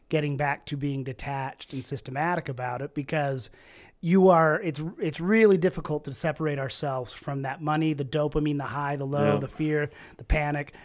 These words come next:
Speaker 1: I mean, it's, if you don't have a plan and a system.
Speaker 2: System.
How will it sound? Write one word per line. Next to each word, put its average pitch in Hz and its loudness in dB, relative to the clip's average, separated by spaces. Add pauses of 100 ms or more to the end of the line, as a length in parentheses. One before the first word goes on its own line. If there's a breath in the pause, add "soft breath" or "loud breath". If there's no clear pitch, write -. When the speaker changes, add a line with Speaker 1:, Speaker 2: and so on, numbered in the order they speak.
(100 loud breath)
Speaker 1:
I 156 0
mean, 165 2
it's, 175 -2
if 170 0
you 185 4
don't 196 8
have 160 2
a 151 -2
plan 170 0
and 160 -8
a 131 -6
system. 226 4
Speaker 2:
System. 87 -4